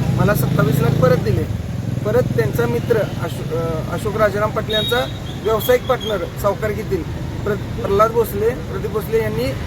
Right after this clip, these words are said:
माझ्या मुलग्याला उचललं आणि सांगितलं, "पैसे परत देणार, पण तुझं पैसे जमा झाल्यानंतर एसपी साहेबांनी सांगितलेलं अकाउंटला आम्हाला पाहिजे,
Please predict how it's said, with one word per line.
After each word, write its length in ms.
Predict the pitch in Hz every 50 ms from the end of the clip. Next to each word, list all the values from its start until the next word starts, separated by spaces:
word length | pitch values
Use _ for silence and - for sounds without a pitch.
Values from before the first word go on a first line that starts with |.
| - - - - - - - - - - -
माझ्या 240 | 190 196 202 233
मुलग्याला 460 | 240 247 233 220 202 233 233 254 277 269 - - - - - - - -
उचललं 440 | 202 196 - - 233 226 220 214 220 208 185 - - - - - -
आणि 140 | - - 202
सांगितलं, 440 | 202 233 208 202 - - - 240 240 240 - - - - - -
"पैसे 380 | 208 202 370 370 - - 440 -
परत 280 | - - 240 226 233
देणार, 340 | 226 - - 427 254 240 208 165 143 - - - - - - - - - - -
पण 180 | 202 220 240 254
तुझं 480 | 262 254 - - - - 202 202 - 233
पैसे 400 | 233 - 160 - 147 - - - - - - - - - - - - - -
जमा 200 | 196 202 202 220
झाल्यानंतर 520 | 226 226 240 233 240 233 240 233 - - 233
एसपी 240 | 240 - - - -
साहेबांनी 400 | 226 233 226 208 226 226 233 226
सांगितलेलं 420 | 233 220 208 214 208 214 220 220
अकाउंटला 460 | 214 208 - 220 214 208 196 196 165 139 - - - - - - - - - - - -
आम्हाला 340 | 180 185 202 214 220 240
पाहिजे, 440 | 262 - 254 240 208 190 180 208 226